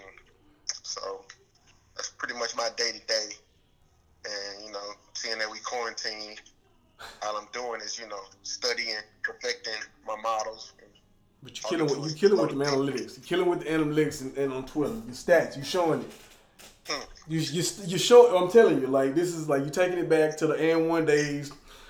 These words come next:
Speaker 2: How niggas wanna do crossovers. You showing niggas how to do crossovers. You showing, like, you, you, and that's what I like about it is you'll say something, you'll say something dope on Twitter,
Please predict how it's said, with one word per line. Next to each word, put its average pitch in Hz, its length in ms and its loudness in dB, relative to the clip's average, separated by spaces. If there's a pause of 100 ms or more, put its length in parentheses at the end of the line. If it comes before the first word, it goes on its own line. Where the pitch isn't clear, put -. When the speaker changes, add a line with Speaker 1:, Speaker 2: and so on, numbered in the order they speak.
(140)
Speaker 2:
How 143 180 4
niggas 151 300 2
wanna 151 220 4
do 156 140 6
crossovers. 160 540 6
You 131 80 -8
showing 180 340 2
niggas 160 160 2
how 160 120 6
to 160 60 4
do 165 80 0
crossovers. 156 600 4
You 165 100 -6
showing, 160 560 4
like, 143 160 -2
you, 165 100 0
you, 160 400 -2 (160)
and 170 100 2
that's 185 140 4
what 185 80 2
I 170 40 4
like 202 260 6
about 139 300 2
it 131 40 -6
is 135 300 -2
you'll 139 100 -2
say 226 340 2
something, 135 480 -6 (380)
you'll 151 140 2
say 196 180 6
something 190 500 0 (140)
dope 175 240 6
on 156 160 4
Twitter, 113 380 -4